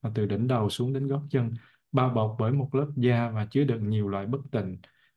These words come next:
thuộc về thân thể ta. Này đây là tóc, này đây là gân, vân vân và vân vân, đến nước tiểu. Và cái đoạn này thì Đức Thế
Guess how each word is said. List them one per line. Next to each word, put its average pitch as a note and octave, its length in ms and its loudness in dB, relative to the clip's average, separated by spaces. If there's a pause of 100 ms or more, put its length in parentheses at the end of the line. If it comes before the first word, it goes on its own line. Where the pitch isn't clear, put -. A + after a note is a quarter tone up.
(160)
thuộc A#2+ 260 0
về G#2+ 320 2
thân B2 260 0
thể A#2 280 -2
ta. A#2+ 360 0
Này G#2+ 200 0
đây A2 160 -4
là A2 200 -2
tóc, D#3 260 0
này A2 120 0
đây A2 220 -2
là G#2+ 280 -4 (380)
gân, B2 280 2
vân B2 180 2
vân B2 180 2
và A2 80 0
vân A#2 240 -2
vân, A#2 340 -4 (480)
đến C3 240 2
nước D3 220 2
tiểu. G2+ 360 -2 (560)
Và A2+ 140 0
cái C#3 100 0
đoạn A2+ 320 2
này A2 220 0
thì A2+ 80 -4
Đức C3+ 180 -2
Thế D3 100 -4